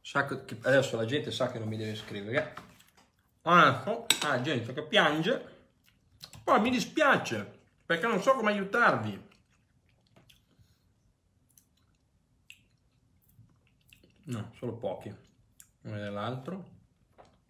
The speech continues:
Io ve le dico le cose. E anche quelle che considerate più stabili, più belli, no? Ma io, che poi la gente si confonde perché mi andate in bias temporale,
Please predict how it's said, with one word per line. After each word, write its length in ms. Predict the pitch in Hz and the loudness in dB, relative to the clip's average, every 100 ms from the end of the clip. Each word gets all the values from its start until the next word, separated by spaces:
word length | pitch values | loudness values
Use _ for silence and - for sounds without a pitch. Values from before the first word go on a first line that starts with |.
| _ - - _ _ _ - - - - | _ -20 -20 _ _ _ -20 -20 -20 -8
Io 140 | 208 170 | 0 4
ve 120 | 165 | 4
le 100 | 147 | 4
dico 300 | 147 131 135 | 2 2 2
le 100 | 127 | 2
cose. 600 | 127 110 107 151 - - - - - | 4 2 2 -2 -4 -12 -16 -16 -8
E 140 | 143 151 | 4 6
anche 440 | 226 254 240 190 | 6 4 0 -2
quelle 340 | 170 180 190 180 | 4 6 6 2
che 100 | 170 | -2
considerate 640 | 160 185 170 170 165 165 | -4 -2 2 2 2 -2
più 120 | 156 | -8
stabili, 500 | - 156 156 156 156 | -2 2 4 4 0
più 160 | 135 143 | -2 -2
belli, 360 | 143 165 160 | 2 2 0
no? 180 | 151 175 | 0 2
Ma 120 | 170 | 2
io, 140 | 156 185 | 2 0
che 100 | 143 | 2
poi 220 | 254 190 | 2 4
la 80 | 135 | 2
gente 420 | 196 - - - | -2 -2 -6 -8
si 300 | - - 190 | -12 -8 -6
confonde 600 | 180 117 - 208 117 110 | -4 -6 -4 -2 -2 -2
perché 480 | 113 117 135 - - - - - _ | -6 -4 -6 -6 -12 -20 -20 -20 _
mi 100 | 143 | -4
andate 300 | 156 196 143 | 2 2 2
in 180 | 123 113 | -2 4
bias 460 | 156 175 156 127 | 6 6 4 0
temporale, 920 | 139 123 120 135 151 117 110 110 110 | -4 -4 -2 2 2 2 0 -4 -8